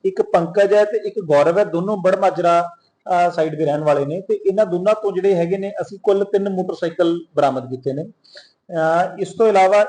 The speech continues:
ਇੱਕ, ਇੱਕ ਸੌ ਚੁਤਾਲੀ ਨੰਬਰ ਮੁਕੱਦਮਾ ਦਰਜ ਕੀਤਾ ਸੀਗਾ, ਇਹਦੇ ਵਿੱਚ ਜਿਹੜਾ ਸੀਗਾ, ਅਹ, ਮੋਬਾਈਲ ਸਨੈਚ ਦੇ ਕੇਸਿਸ ਸਾਹਮਣੇ ਆਏ ਸੀਗੇ ਤੇ ਉਹਦੇ ਵਿੱਚ ਦੋ ਮੋਬਾਈਲ ਜਿਹੜੇ ਹੈਗੇ ਨੇ ਇਹਦੇ ਵਿੱਚੋਂ ਵੀ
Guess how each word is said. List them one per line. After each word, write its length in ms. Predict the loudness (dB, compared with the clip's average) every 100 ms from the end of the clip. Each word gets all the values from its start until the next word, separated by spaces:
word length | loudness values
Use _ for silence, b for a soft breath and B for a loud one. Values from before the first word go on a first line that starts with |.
| -2
ਇੱਕ, 100 | -8
ਇੱਕ 100 | -10
ਸੌ 120 | -8 -8
ਚੁਤਾਲੀ 400 | -2 2 2 2
ਨੰਬਰ 220 | -2 -4
ਮੁਕੱਦਮਾ 440 | -2 -4 0 0
ਦਰਜ 260 | 0 -2 -4
ਕੀਤਾ 200 | -6 -4
ਸੀਗਾ, 280 | -2 -2 -4 -6 B B -2
ਇਹਦੇ 240 | 0 2
ਵਿੱਚ 200 | -2 -2
ਜਿਹੜਾ 260 | 0 2 0
ਸੀਗਾ, 440 | 0 2 2 2
ਅਹ, 220 | 2 0
ਮੋਬਾਈਲ 400 | 0 2 2 2
ਸਨੈਚ 320 | -4 0 0 0 -8 _ _ _ -8
ਦੇ 100 | -6
ਕੇਸਿਸ 340 | -4 -4 -2
ਸਾਹਮਣੇ 280 | -2 0 0
ਆਏ 140 | -2
ਸੀਗੇ 300 | -2 -8 -6
ਤੇ 180 | -4 -4
ਉਹਦੇ 280 | -2 0 0
ਵਿੱਚ 180 | -2 -6
ਦੋ 320 | -4 0 0
ਮੋਬਾਈਲ 420 | 2 0 0 0
ਜਿਹੜੇ 220 | -4 -4
ਹੈਗੇ 200 | -4 -6
ਨੇ 100 | -10
ਇਹਦੇ 240 | -12 -10 -8
ਵਿੱਚੋਂ 240 | -6 -8
ਵੀ 160 | -8